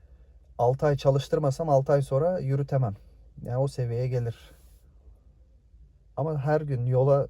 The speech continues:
sürdükçe araba da kendini buluyor yolda. Sadece işte bakımlarını aksatmamak gerekiyor.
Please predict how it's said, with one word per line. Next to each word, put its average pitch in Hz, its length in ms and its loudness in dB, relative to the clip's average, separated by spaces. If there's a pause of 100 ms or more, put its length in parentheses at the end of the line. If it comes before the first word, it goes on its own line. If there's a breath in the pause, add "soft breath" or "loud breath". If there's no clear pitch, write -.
sürdükçe 139 680 -4 (1300)
araba 120 340 -2
da 127 80 -4
kendini 120 460 -2
buluyor 120 300 -4
yolda. 101 360 -4 (2000 soft breath)
Sadece 139 340 -4
işte 135 240 -2
bakımlarını 135 480 2
aksatmamak 107 560 -8
gerekiyor. 104 460 -8